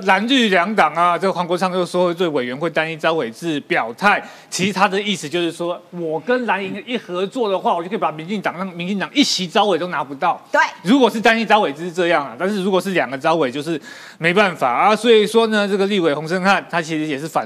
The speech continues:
Speaker 1: 对，大部分都是反对啊，只有啊游锡堃以个人身份竞表赞同改革。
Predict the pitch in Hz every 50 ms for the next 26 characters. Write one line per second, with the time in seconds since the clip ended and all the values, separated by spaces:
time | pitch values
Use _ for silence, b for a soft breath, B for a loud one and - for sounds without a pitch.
0 | 113 123 - 175 165 143 190 185 185 175 190 175 160 156 160 160 175 156 B B
1 | B B B B B - 147 123 127 127 202 196 165 135 120 104 - B B B
2 | B - - 196 240 294 320 262 214 180 208 240 247 226 208 214 226 196 226 240
3 | 185 226 247 254 262 226 185 190 175 285 247 208 320 320 294 262 208 214 208 226
4 | 185 156 247 240 240 247 220 269 240 208 - - 254 247 202 180 151 170 147 139
5 | 139 151 165 196 175 - 170 156 170 151 - 156 143 135 131 - 160 156 151 160
6 | 160